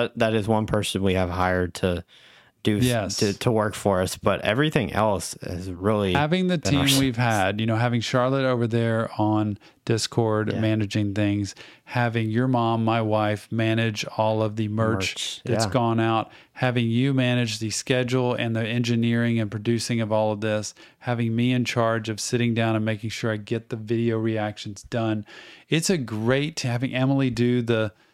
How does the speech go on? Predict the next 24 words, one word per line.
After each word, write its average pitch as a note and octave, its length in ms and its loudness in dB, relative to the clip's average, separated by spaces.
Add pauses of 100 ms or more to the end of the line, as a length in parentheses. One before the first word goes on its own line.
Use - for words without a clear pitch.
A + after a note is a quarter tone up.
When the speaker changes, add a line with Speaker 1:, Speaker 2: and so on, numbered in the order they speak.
(200)
Speaker 2:
thumbnails B2 760 0
now, A#2 360 2
which A2+ 240 -4
is A2 140 -4
a D#3+ 120 -8 (160)
huge D3 300 0
relief. A2 440 0 (380)
It's F3 160 2
a A#3+ 60 2
great D3+ 360 0
team F3 240 2
that C#3+ 100 2
we A#2+ 140 2
have. A2 500 -4 (140)
Speaker 1:
Yeah. C#3 140 2
Speaker 2:
And C3+ 240 2
I C3 140 -2
think E3 320 0
it's - 160 -2
what's B2 500 -2
making B2+ 640 0
this A#2 220 0
so B2 280 0
fun. B2+ 360 -2